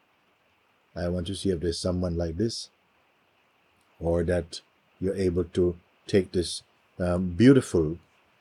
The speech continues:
auspicious, auspicious challenge that I don't feel that you can fail. If there's a sense of failure, it is bec-, from the person. It's because of identity, uh, and holding on,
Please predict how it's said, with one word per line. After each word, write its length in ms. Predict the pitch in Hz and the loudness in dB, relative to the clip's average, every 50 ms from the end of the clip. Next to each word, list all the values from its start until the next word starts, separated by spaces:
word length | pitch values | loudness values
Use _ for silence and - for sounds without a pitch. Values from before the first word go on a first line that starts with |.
| _ _ _ _ _ _ _ _ _ _ _ _ - | _ _ _ _ _ _ _ _ _ _ _ _ 2
auspicious, 560 | 110 - - - - 127 - - - 107 104 - _ - 110 | 2 2 2 2 2 2 2 4 2 0 0 0 _ -4 -2
auspicious 560 | 101 - - - 131 120 - - 98 - - | -2 -2 0 2 2 2 2 0 -2 -2 -4
challenge 680 | - - - 135 143 135 98 82 76 73 - - - - _ _ _ _ _ _ _ _ _ _ _ _ _ _ _ _ _ _ _ _ _ _ _ _ _ _ _ _ _ | -8 -6 -2 0 2 2 2 0 -2 -6 -8 -12 -16 -20 _ _ _ _ _ _ _ _ _ _ _ _ _ _ _ _ _ _ _ _ _ _ _ _ _ _ _ _ _
that 420 | 123 107 92 101 104 95 - - - _ - | -12 -2 2 4 4 4 4 -2 -8 _ 2
I 100 | 107 107 | 2 4
don't 300 | 107 107 131 151 147 151 | 4 6 4 4 4 0
feel 420 | - - - 156 151 151 143 123 | -4 4 8 10 12 12 12 10
that 200 | 107 107 110 104 | 8 6 2 4
you 220 | 107 113 127 135 127 | 6 8 8 8 8
can 220 | - 131 110 98 | 6 4 4 4
fail. 320 | - - - 104 85 80 101 | 2 2 2 2 2 4 2
If 120 | 110 95 | 2 4
there's 180 | 110 120 110 107 | 4 4 4 4
a 80 | 117 | 2
sense 340 | - - - 151 147 - - | 0 4 4 4 4 6 4
of 100 | 139 117 | 2 2
failure, 480 | - - - 131 123 120 123 127 127 - - _ _ _ _ _ - | 4 6 8 8 8 10 8 8 6 4 -2 _ _ _ _ _ 2
it 100 | 113 107 | 4 4
is 140 | 113 101 | 4 4
bec-, 180 | 95 101 104 - | 4 0 -2 -2
from 260 | - - 113 104 98 | 0 2 2 4 4
the 80 | 98 92 | 2 0
person. 440 | - 113 98 85 - - 76 65 - - - | 2 2 2 2 2 -2 -8 -10 -12 -4 -4
It's 120 | 104 85 | -4 2
because 360 | 85 107 - - 110 110 92 | 2 0 2 4 4 4 4
of 160 | 101 98 - - | 2 -2 -2 0
identity, 840 | 110 95 98 92 85 107 107 104 - 113 - - 135 139 147 151 151 - _ _ _ _ _ _ _ _ _ _ _ _ _ _ _ _ 107 | 2 4 4 4 4 4 2 2 0 -4 0 4 4 4 4 2 0 -8 _ _ _ _ _ _ _ _ _ _ _ _ _ _ _ _ 0
uh, 180 | 98 95 110 104 | 0 0 0 0
and 160 | 107 98 85 | -2 -2 0
holding 440 | 76 113 113 117 120 131 135 123 123 | 6 8 10 10 10 8 8 6 6
on, 320 | 123 123 117 120 139 | 6 6 4 4 2